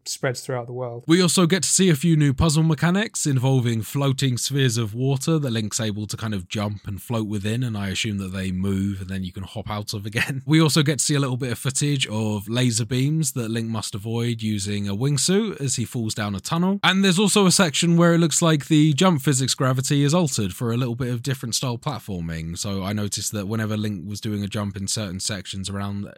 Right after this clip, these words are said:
Speaker 2: like, a glimmering aura, he, uh, was getting extended jumps, or at least comparatively to what the jumps used to look like in Breath of the Wild. So we're starting to get a glimpse into some of the mechanics here, which I'm particularly interested about. We also get to see a tiny glimpse into Link's fusing system in the game.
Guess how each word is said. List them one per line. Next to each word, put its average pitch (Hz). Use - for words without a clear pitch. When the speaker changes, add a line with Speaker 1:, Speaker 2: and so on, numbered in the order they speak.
Speaker 2:
like, 98
a 98
glimmering 135
aura, 151
he, 120
uh, 113
was 113
getting 107
extended 107
jumps, 90
or 101
at 98
least 104
comparatively 104
to 98
what 95
the 98
jumps 95
used 98
to 95
look 92
like 92
in 90
Breath 90
of -
the 127
Wild. 120
So 226
we're 208
starting 208
to -
get 190
a -
glimpse 180
into 160
some 180
of 165
the 156
mechanics 151
here, 185
which 139
I'm 127
particularly 123
interested 127
about. 135
We 190
also 170
get 151
to 160
see 175
a 156
tiny 240
glimpse 127
into 156
Link's 170
fusing 170
system 101
in 95
the 90
game. 85